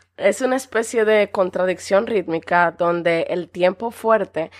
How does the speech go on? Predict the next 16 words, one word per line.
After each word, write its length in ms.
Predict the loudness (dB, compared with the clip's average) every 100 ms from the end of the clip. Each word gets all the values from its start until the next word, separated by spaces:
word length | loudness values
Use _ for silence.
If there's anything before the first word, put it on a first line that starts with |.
| -20
se 220 | -4 0
desplaza 960 | 0 -2 -6 0 2 2 0 0 0 -4 _
con 200 | -2 2
un 80 | 2
acento 440 | 0 0 -2 0 2
natural. 520 | 2 -2 -6 -6 -10 -20 -20 _
O 100 | -12
sea, 420 | -2 0 0 -4 -6
en 200 | -2 0
la 100 | 0
mayoría 400 | 0 2 2 4
de 80 |
los 160 | 2 0
géneros 540 | -2 0 2 2 0
que 100 | -2
escuchamos, 680 | -8 -8 -8 -2 0 0 -2